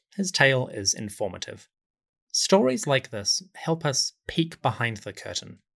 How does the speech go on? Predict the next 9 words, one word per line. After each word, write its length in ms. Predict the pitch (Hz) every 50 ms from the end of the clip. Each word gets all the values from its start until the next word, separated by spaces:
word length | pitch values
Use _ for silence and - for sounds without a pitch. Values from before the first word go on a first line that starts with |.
| _ _ _ _ -
and 120 | 139 123
see 200 | 127 - 160 165
the 100 | 165 160
mechanisms 800 | 139 123 117 120 120 - 113 104 85 85 - 92 92 92 - -
that 240 | - 101 101 - -
drove 400 | - - 113 110 113 113 113 - - _
Egyptian 460 | 143 120 - - - - - 92 90
society. 720 | - - - - - 101 101 92 90 90 - - - - _ _ _ _ _ _ _ _ _ _ _ _ _ _ _
Kings, 600 | - - - 202 170 117 90 85 87 90 - -